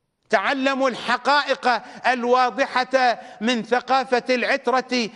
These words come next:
من برامج قناة القمر، تعلموها، وبعد ذلك سلوهم واختبروهم، ستجدونهم دون الحمير،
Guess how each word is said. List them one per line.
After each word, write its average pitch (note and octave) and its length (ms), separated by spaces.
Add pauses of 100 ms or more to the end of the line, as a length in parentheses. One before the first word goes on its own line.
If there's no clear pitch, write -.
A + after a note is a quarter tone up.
(160)
من A3+ 260
برامج B3+ 540
قناة B3 480
القمر، G3 560 (300)
تعلموها، B3 1200 (580)
وبعد F#3 380
ذلك A#3+ 680 (160)
سلوهم A#3 760
واختبروهم، G#3+ 1160 (1300)
ستجدونهم A#3 1300 (220)
دون B3 460
الحمير، G#3+ 880